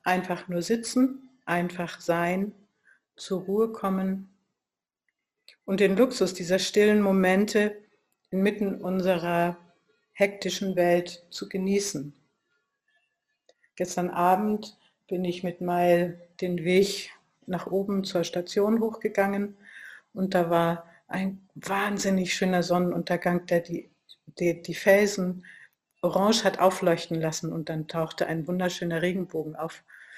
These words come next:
und wir konnten einfach in, in wirklich Ehrfurcht vor diesem Phänomen, dem Farbenspiel, den Weg gehen. Das war ein großes Geschenk in Stille, in äußerer Stille und in wirklicher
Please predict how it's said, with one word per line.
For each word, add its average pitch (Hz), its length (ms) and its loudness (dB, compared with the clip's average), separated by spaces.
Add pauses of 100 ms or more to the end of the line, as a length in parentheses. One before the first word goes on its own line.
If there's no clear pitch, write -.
(220)
und 180 180 -6
wir 175 80 -8
konnten 175 460 -2
einfach 175 440 -4
in, 170 360 -4 (600)
in 165 420 -6
wirklich 175 340 -4
Ehrfurcht 180 460 -2
vor 170 120 0
diesem 170 440 -4 (420)
Phänomen, 170 680 2
dem 165 200 0
Farbenspiel, 175 920 0 (640)
den 180 220 0
Weg 180 320 2
gehen. 175 260 2
Das 165 300 0
war 165 100 -2
ein 165 180 -4
großes 170 680 -4
Geschenk 180 500 0
in 196 240 0
Stille, 170 560 2 (720)
in 175 160 -8
äußerer 175 560 2
Stille 180 640 -2 (400)
und 180 200 -8
in 175 160 -2
wirklicher 175 640 -2